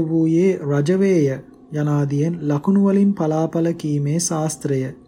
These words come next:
මීයන් කෑ වස්ත්‍රය බලා පලාපල කීමේ ශාස්ත්‍රය, ඒ ඒ දේවල් සිදුවන පරිදි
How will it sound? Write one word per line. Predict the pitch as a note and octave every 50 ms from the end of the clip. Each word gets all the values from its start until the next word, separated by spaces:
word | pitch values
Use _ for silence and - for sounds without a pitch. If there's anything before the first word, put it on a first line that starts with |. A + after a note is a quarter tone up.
| - - - - - - - - - - - - - - - - - -
මීයන් | D#3 F3 F#3 F#3+ G3+ G3+ G3 G3 F#3
කෑ | - G3 F#3+ F#3 E3+ C#3+
වස්ත්‍රය | C#3+ C#3+ C#3+ - - - F3+ F#3 F#3
බලා | F3 F3 E3+ F3 F3+ F#3+ F#3+ F#3
පලාපල | F3+ - D#3 C#3+ C#3+ D#3 E3 D#3+ - F#3 F#3 F#3
කීමේ | F3+ - F#3+ F3+ F3+ F3+ F#3+ F#3+ G#3
ශාස්ත්‍රය, | G#3 - F3+ E3 D#3+ D#3+ - - - C#3 C#3 C3 C3 C3 C#3+ - - - - - - - - - - - - - - -
ඒ | D#3 D#3+ D#3+ F#3 F#3+
ඒ | D#3+ D#3 D3+ C#3
දේවල් | C3+ D3 C#3+ C#3+ C#3+ C#3 C#3+ C#3+ C#3+ E3
සිදුවන | - - D#3 C#3+ D3+ D#3 D#3+ D#3+ D#3+
පරිදි | D3+ - E3 D3+ D3+ D3 D3 D#3+ E3+